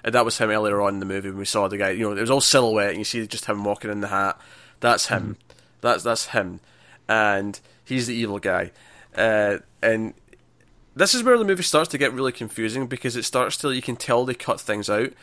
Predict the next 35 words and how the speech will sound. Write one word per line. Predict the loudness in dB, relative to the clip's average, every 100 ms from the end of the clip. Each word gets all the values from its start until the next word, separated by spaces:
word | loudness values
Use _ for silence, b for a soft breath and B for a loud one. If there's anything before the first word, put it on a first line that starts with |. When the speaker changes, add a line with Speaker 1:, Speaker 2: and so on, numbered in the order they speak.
| b b b b
Speaker 1:
because | -8 -2 -2 -2 -8 b -14
they, | -2 0 2 0 -2 -6 _ -20 -20 -10
he's | -2 2
like, | 2 4
"All | 6
right, | 8 4 4
uh, | 6 8 8
be | 4 0
careful | 4 2 2
with | -2 -2
the | 0
woman," | 0 2 0 -2
and | 0 2 2 -2
they, | -6 -2 -2
they, | -2
they | 0 0
grab | 4 8 8 6
the | 4
other, | 2 0
they, | -6
they | -6 0
grab | 6 6
Loomis | 6 2 2 0
and |
they | -2
grab | 2 2 2
Paul | 0 0
Rudd, | 2 0 -2 -10 B B B B 0
and | 2 4 4 2 -2 -10 _ _ _ _ _ _
the | -2
woman, | 6 6 8 4
like, | 2 -2 -2
runs | 4 4 4 0 -4
from | -2 2 2 0
them, | -4